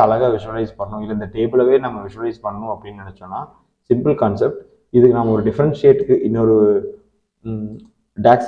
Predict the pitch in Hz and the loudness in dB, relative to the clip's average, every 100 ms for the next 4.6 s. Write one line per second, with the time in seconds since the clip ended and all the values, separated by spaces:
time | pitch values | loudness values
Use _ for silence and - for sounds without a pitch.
0 | - 117 113 110 98 95 113 147 - _ | 0 0 0 -2 -2 -2 -4 -6 -16 _
1 | _ _ _ _ _ _ _ - - _ | _ _ _ _ _ _ _ -20 -20 _
2 | _ _ _ _ _ - _ _ _ - | _ _ _ _ _ -20 _ _ _ -8
3 | - - 101 110 120 117 113 104 110 107 | -8 -8 -8 -4 -6 -6 -8 -6 -6 -4
4 | 104 98 - 95 95 | -4 -4 -4 -6 -4